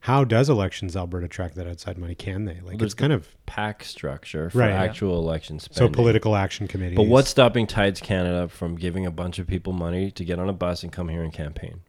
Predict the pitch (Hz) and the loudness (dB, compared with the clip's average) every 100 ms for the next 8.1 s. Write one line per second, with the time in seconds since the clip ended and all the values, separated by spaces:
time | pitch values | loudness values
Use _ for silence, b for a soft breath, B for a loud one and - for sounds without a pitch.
0 | - 110 110 87 71 69 - 101 101 - | -2 2 4 2 -2 -6 -6 -4 -4 -8
1 | b b b b b 165 165 143 151 143 | b b b b b 0 0 2 2 2
2 | 156 143 139 - 131 127 135 139 123 135 | 0 -2 -4 -2 0 0 -2 0 0 0
3 | 131 131 120 131 127 123 113 113 117 117 | -2 -2 -2 -4 -4 -4 0 2 2 0
4 | 113 123 127 117 123 117 113 107 110 120 | -4 -6 -6 -6 -8 -8 -6 -4 -2 -2
5 | 120 110 107 110 110 120 113 110 110 117 | -2 -2 -4 -6 -8 -8 -6 -6 -6 -8
6 | 107 - 113 113 113 110 - 131 - 120 | -8 -6 -6 -6 -8 -8 -10 -12 -10 -10
7 | 110 123 117 117 - 120 107 - 139 - | -8 -8 -10 -12 -10 -10 -10 -12 -14 -16